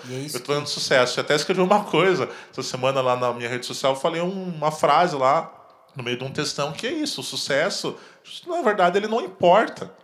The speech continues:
Speaker 2: né? Você tem que fazer naquela fase de transição, por exemplo, no trabalho, é o que você é pago pra fazer.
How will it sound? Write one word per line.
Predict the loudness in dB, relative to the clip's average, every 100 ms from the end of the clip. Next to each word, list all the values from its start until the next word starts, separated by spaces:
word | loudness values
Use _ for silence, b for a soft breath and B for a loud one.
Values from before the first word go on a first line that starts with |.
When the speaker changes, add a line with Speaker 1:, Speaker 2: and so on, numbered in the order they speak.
| -16
Speaker 2:
né? | -8
Você | -8 -6
tem | -6 -6
que | -2
fazer | 4 4 4 -2 -2 -4 B B B B -6
naquela | -4 0 4 4
fase | 6 4 4
de | -4
transição, | -8 -6 -2 0 0 -2 -6 B B B _
por | 0 0
exemplo, | 0 -4
no | -8
trabalho, | -2 0 2 4
é |
o | 2
que | 0
você | -6 -4 -4
é | -4
pago | 0 0 -2
pra | -4 -4
fazer. | -4 -6 -10